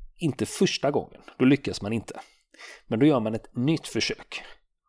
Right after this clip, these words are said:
Och andra försöket, när man försöker ta berget från tyskarna, det misslyckas också. Men man vill ju väldigt, väldigt gärna ha det här berget. Så därför ger man sig på ett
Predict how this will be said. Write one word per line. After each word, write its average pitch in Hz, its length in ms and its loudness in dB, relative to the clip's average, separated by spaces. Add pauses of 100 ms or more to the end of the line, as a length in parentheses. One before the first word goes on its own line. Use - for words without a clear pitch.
(240)
Och 131 300 4
andra 190 420 8
försöket, - 720 2 (720)
när 120 120 4
man 104 100 4
försöker - 380 0
ta 90 240 2
berget 90 400 -2
från 92 160 -8
tyskarna, 85 520 -4 (460)
det 107 140 0
misslyckas 139 640 2
också. - 360 -2 (1400)
Men 131 460 4
man 123 280 4
vill 117 260 6
ju 110 120 2
väldigt, 104 540 2
väldigt 98 340 2
gärna 107 300 4
ha 165 420 0
det 135 80 -4
här 101 160 -2
berget. - 580 -8 (520)
Så - 160 -2
därför 104 640 2
ger 135 220 0
man 214 160 -6
sig - 160 -6
på 92 300 -2
ett - 240 -10